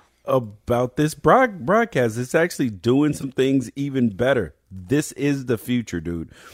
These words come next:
We are watching the future of, you know, of how to watch games, like, in, in terms of not necessarily the Nickelodeon feed, but there will be more interactive feeds as we continue this.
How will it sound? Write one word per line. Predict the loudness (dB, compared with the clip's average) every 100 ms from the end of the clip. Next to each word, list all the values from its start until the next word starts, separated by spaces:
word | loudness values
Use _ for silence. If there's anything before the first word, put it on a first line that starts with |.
| -20 _
We | -2 2 4
are | 2
watching | 2 0 0 -2 -2 0 0 -2 -6 -12
the | -8 -4 -2 -4 -6
future | -8 -4 -4 -2 0 0 0 -2
of, | 0 0 2 0 -2 -6 -14 -20 -20 _ _ _ _
you | -2
know, | -2 -2 -6 _ _ _ _ _ -4
of | -2 0
how | -2 0 2
to | 2
watch | 2 0 -2 -4
games, | -4 -4 -2
like, | -2 0
in, | 0 -2
in | 0 0
terms | 2 2 4 2
of | 4
not | 4 4
necessarily | 4 2 2 0 0 -2
the | -2 -2
Nickelodeon | -2 -2 -2 0 0 -2 -4 -4
feed, | -6 -6 -6
but | -4 -4 -6 -20 _ -2
there | 2 4
will | 4 2
be | 2
more | 2 2 2 0 -2
interactive | 0 2 2 0 -2 -6 -8
feeds | -6 -4 -2 -4 -6 -10 -10
as | -4 -4 -2
we | -6
continue | -6 -8 -6 -8 -10
this. | -16 -18 -20